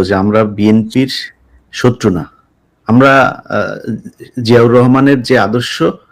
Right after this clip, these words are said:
সে আদর্শকে আমরা পছন্দ করি এবং সেই অনুযায়ী বাংলাদেশের রাজনীতি পরিচালিত হোক, সেটা আমরা চাই। খালেদা জিয়া দেশ চালিয়ে, তারেক রহমান তো দেশ চালান নাই কোনোদিন, যেহেতু খালেদা জিয়ার দেশ চালানো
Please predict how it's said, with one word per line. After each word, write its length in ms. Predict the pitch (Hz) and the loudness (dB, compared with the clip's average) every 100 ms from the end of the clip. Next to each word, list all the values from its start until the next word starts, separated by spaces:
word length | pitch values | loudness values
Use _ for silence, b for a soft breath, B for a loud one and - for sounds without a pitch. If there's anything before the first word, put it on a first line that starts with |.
| b b b | b b b
সে 100 | 123 | -2
আদর্শকে 480 | 113 127 - 139 139 | 0 0 -2 -2 0
আমরা 300 | 123 123 123 113 - _ - - - | 2 2 2 0 -4 _ -20 -16 -8
পছন্দ 360 | 101 135 127 131 | -4 0 0 0
করি 160 | 139 139 143 | -2 0 0
এবং 180 | 104 113 117 - - | 0 -2 -2 -4 -10
সেই 360 | - - 139 | -10 -2 2
অনুযায়ী 380 | 139 139 139 156 | 4 4 2 2
বাংলাদেশের 680 | 120 120 120 117 123 143 131 | 0 0 0 0 0 0 0
রাজনীতি 460 | 101 104 107 117 127 | 0 -2 -4 -4 -4
পরিচালিত 520 | 110 110 113 113 113 | -2 -2 -2 -4 0
হোক, 140 | 139 143 | -2 0
সেটা 200 | 110 101 | -4 -2
আমরা 180 | 98 95 | -4 -4
চাই। 260 | - 85 - _ b b b b _ _ - | -6 -6 -8 _ b b b b _ _ -4
খালেদা 320 | 170 170 160 | 2 4 4
জিয়া 200 | 131 143 | 4 2
দেশ 180 | 117 123 - | 4 2 2
চালিয়ে, 240 | 110 104 | 2 2
তারেক 260 | 95 127 127 | 2 0 0
রহমান 220 | 139 139 | 0 0
তো 100 | 135 | 0
দেশ 180 | 120 120 - | -2 -2 -2
চালান 300 | 104 107 104 | 0 0 0
নাই 100 | 98 | -2
কোনোদিন, 360 | 98 98 92 107 120 | -4 -6 -4 -4 -4
যেহেতু 200 | 113 131 | -4 -6
খালেদা 380 | - 117 123 131 | 0 2 4 2
জিয়ার 240 | 123 135 | 2 2
দেশ 140 | 117 117 | 0 0
চালানো 240 | 120 110 | 0 0